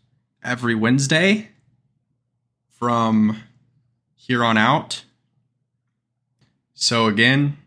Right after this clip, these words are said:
thank you for listening. I will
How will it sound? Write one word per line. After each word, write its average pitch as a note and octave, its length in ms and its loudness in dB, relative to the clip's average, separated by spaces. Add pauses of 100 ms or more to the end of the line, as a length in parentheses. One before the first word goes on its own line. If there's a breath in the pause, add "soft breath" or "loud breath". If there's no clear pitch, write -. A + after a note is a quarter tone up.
(1120)
thank G#2+ 220 -6
you G2+ 60 -8
for - 120 -12
listening. C#3 680 -2 (1200)
I F#2+ 220 -8
will G2 640 -8